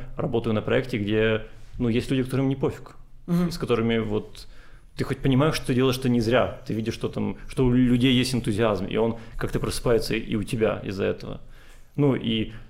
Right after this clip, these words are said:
Speaker 1: там часто, типа, ну, ты тот человек, которому не пофиг, и ты тот человек, который, э, не, не,
Speaker 2: Заряжает.
Speaker 1: не говорит,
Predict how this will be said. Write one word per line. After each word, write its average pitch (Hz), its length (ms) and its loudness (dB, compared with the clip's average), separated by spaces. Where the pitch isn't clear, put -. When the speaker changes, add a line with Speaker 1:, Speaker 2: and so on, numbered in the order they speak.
Speaker 1:
там 101 140 0
часто, 120 320 0
типа, - 260 -4
ну, 120 120 0
ты 151 220 2
тот 139 160 2
человек, 107 340 0
которому - 340 -2
не 104 100 0
пофиг, 107 380 -4
и - 40 -8
ты 127 80 2
тот 139 140 4
человек, 113 320 0
который, 107 280 0
э, - 120 -2
не, 117 60 6
не, 127 120 6
Speaker 2:
Заряжает. 131 220 10
Speaker 1:
не 131 100 6
говорит, 127 440 6